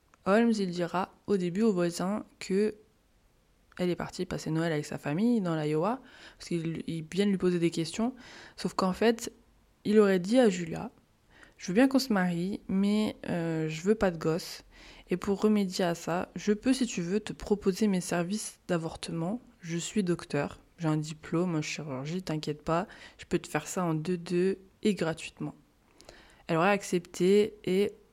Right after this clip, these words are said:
on ne l'a plus jamais revue, ni elle, ni sa fille. Il en aurait fait des squelettes articulés et il les aurait vendus. Donc voilà pour la petite histoire. Sympathique. Une dernière personne importante dans l'affaire Holmes, c'est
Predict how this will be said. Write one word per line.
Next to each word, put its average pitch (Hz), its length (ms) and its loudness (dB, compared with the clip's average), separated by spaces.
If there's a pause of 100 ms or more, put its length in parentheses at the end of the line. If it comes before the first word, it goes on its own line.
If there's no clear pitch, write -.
(140)
on 214 120 4
ne 214 120 6
l'a 151 160 0
plus - 180 -8
jamais 180 280 -2
revue, 170 360 -4 (140)
ni 214 220 2
elle, 208 340 0
ni 214 200 2
sa 165 180 -2
fille. - 280 -10 (160)
Il 185 160 0
en 180 100 0
aurait 160 220 0
fait 214 140 -2
des 175 140 0
squelettes 175 640 -2 (100)
articulés - 760 -6 (440)
et 185 100 -2
il 170 100 -2
les 151 200 -6
aurait 156 220 -6 (120)
vendus. 147 420 -10 (520)
Donc 151 140 -6
voilà 156 180 -4
pour 208 140 -4
la 170 80 -4
petite 254 380 -8
histoire. - 560 -8 (280)
Sympathique. - 760 -12 (420)
Une 196 140 2
dernière 240 400 2
personne 220 540 0
importante 190 540 0
dans 190 120 0
l'affaire 170 480 -2
Holmes, 202 260 -2
c'est 196 500 -4